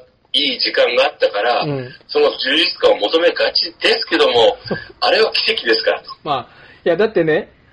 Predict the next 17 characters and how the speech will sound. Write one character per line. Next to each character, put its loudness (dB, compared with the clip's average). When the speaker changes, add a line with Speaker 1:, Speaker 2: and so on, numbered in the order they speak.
Speaker 2:
あ 0
の -4
ー、 4
エ 4
ー 2
ル 0
で、 4
Speaker 1:
は 2
い。 6
Speaker 2:
ハ 4
マ 0
っ -12
た 0
ん -4
だ -2
け -6
ど、 -2